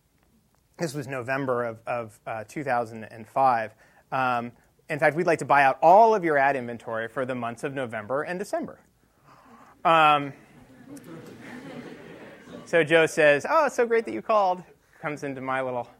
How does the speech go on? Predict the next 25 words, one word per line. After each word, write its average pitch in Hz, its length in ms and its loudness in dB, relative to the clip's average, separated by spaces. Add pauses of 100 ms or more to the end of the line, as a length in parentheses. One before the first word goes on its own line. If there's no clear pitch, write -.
(280)
my 135 220 -10
little 127 220 -6
office 123 480 -6
and 123 80 -16
says, 123 320 -8
uh, 120 180 -2 (400)
Apple 196 240 0
wants 165 240 -2
to 160 60 -12
be 147 120 -2
our 147 80 2
first 156 240 -6
advertiser. 151 540 -4
So 147 80 -8
that's 262 240 -8 (120)
funny 156 200 -8
'cause 156 120 -16
we 165 120 -10
don't 165 160 -10
have 143 220 -8
an 139 60 -8
ad 302 200 -10
server. 117 380 -10 (440)
Um, 147 320 2 (300)
or, 247 480 8